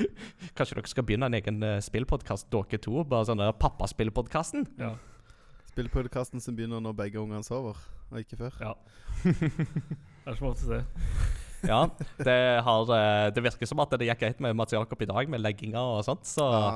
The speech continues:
Speaker 3: det
Speaker 1: nei, det er ikke Mats Jakob som har lagt seg, det er kidsa.
Speaker 3: Ja, og så er det ikke jeg som
Speaker 1: Mm.
Speaker 3: legger de heller.
Speaker 1: Nei, det er jo veldig greit da.
Speaker 3: Mm.
Speaker 1: Eh, ellers, eh, går det greit om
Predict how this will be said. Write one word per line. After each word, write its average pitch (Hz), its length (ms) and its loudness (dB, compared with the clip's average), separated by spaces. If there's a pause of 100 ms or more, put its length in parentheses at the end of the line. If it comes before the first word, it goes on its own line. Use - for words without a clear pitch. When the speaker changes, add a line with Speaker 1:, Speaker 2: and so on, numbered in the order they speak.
(100)
Speaker 3:
det 110 80 -8
Speaker 1:
nei, 107 100 4
det 95 80 0
er 113 60 0
ikke 120 100 0
Mats 127 160 2
Jakob 98 240 -2
som 117 60 2
har 98 80 0
lagt 98 160 -4
seg, 98 140 0
det 107 80 2
er 98 200 0
kidsa. 98 300 -8 (760)
Speaker 3:
Ja, 117 120 -10 (260)
og 117 100 -8
så 120 120 -2
er 113 40 -2
det 117 60 -4
ikke 117 100 -4
jeg 110 80 -6
som 143 80 -2
Speaker 1:
Mm. 123 80 4
Speaker 3:
legger 107 160 -2
de 107 80 -8
heller. 101 240 -8 (880)
Speaker 1:
Nei, 104 160 2
det 101 140 2
er 90 80 0
jo 92 80 -4
veldig 95 180 -2
greit 92 160 -6
da. - 80 -10 (240)
Speaker 3:
Mm. 123 140 -10
Speaker 1:
Eh, 190 220 4 (160)
ellers, 226 360 0
eh, 214 140 0
går 196 160 -2
det 180 60 -4
greit 208 200 2
om 208 140 -6